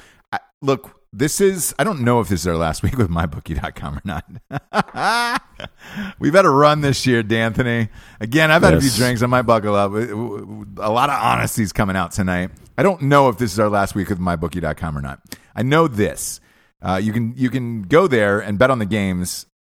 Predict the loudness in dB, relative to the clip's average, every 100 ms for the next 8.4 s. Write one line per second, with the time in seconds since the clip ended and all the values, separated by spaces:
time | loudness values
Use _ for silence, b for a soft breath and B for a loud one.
0 | _ -2 0 2 0 0 -2 0 0 -2
1 | -2 -2 -4 -4 -2 0 -2 -4 -2 -2
2 | -2 -6 -6 -4 -2 -2 -2 -4 -4 -6
3 | -4 -4 -4 -6 -6 -6 -6 -6 -6 -4
4 | -6 -8 -12 -16 b b b b 0 0
5 | 2 0 2 -2 -2 2 2 2 0 -2
6 | -2 -4 -2 -4 -4 -4 -4 -4 -10 b
7 | b b 0 2 0 -2 -2 -2 -2 0
8 | 0 -2 -8 -12